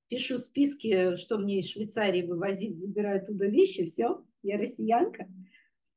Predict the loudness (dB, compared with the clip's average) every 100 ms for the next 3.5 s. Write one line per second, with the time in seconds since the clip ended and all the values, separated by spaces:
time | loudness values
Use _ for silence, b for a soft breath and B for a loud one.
0 | _ -4 0 2 4 4 2 2 4 4
1 | 4 4 0 -2 -4 0 2 2 0 -2
2 | -2 -2 0 2 2 2 0 -2 -2 -4
3 | -6 -2 0 0 -6